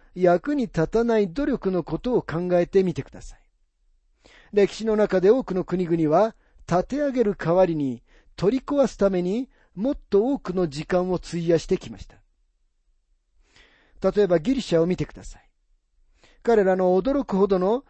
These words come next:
素晴らしい建築、彫像、芸術、そして文学です。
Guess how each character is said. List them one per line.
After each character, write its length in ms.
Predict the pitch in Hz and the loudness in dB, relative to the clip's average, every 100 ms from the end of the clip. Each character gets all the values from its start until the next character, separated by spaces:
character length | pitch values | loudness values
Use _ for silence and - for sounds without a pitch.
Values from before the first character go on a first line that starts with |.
| _ | _
素 240 | - 180 | -10 -2
晴 140 | 202 254 | 2 4
ら 120 | 285 | 2
し 220 | - 247 | 0 -6
い 40 | 151 | -4
建 280 | - 156 | -4 -6
築、 420 | 135 - - 120 - _ _ - | -6 -14 -14 -14 -16 _ _ -14
彫 320 | - 180 180 | -4 0 0
像、 420 | 131 151 131 113 _ _ _ | 0 -2 0 -6 _ _ _
芸 340 | 131 147 185 | -2 4 4
術、 480 | 160 170 - 135 123 _ _ | 4 -4 -8 -14 -14 _ _
そ 180 | - 208 | -4 -4
し 40 | |
て 140 | - 180 | 0 0
文 220 | 139 214 | 2 0
学 200 | 131 - | -2 -10
で 120 | - | -20
す。 200 | - - | -20 -20